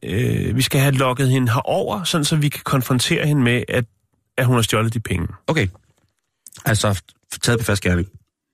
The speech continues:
Speaker 1: Nej, det kan man jo ikke sige. Det har de ikke gjort, men de, de er ret sikre på, at det er hende. Der er ikke, ligesom, øh, præciseret, hvordan de ved, det er hende. Det kan være, hun har gjort det før. Det kan også være, hun har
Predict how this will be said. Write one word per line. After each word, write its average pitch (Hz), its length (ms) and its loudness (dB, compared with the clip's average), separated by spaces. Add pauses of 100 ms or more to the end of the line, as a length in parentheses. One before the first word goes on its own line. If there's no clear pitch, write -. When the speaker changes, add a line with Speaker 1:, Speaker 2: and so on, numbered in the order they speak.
(180)
Speaker 1:
Nej, 131 240 2
det 160 140 -2
kan 170 60 0
man 135 80 2
jo - 20 2
ikke 92 120 0
sige. 98 100 0
Det 165 140 2
har 156 60 2
de 117 80 0
ikke 107 100 -2
gjort, 78 220 0
men 113 100 2
de, 131 200 2
de 131 120 0
er 123 40 0
ret 135 140 -2
sikre 123 260 -2
på, 113 160 0
at - 60 -4
det - 60 -4
er 101 40 -2
hende. 101 220 -2
Der 127 80 2
er 131 100 0
ikke, 147 260 2
ligesom, 131 340 2
øh, 95 520 0
præciseret, 120 600 0
hvordan 113 280 0
de 117 160 0
ved, 117 180 0
det - 120 -6
er 104 40 -2
hende. 104 200 -4
Det 131 120 0
kan 135 80 0
være, 139 120 2
hun 135 80 0
har 120 80 0
gjort 117 220 -2
det 101 80 -4
før. 160 460 -2 (320)
Det 110 80 0
kan 127 80 2
også 123 120 0
være, 123 120 0
hun 123 120 2
har 107 180 2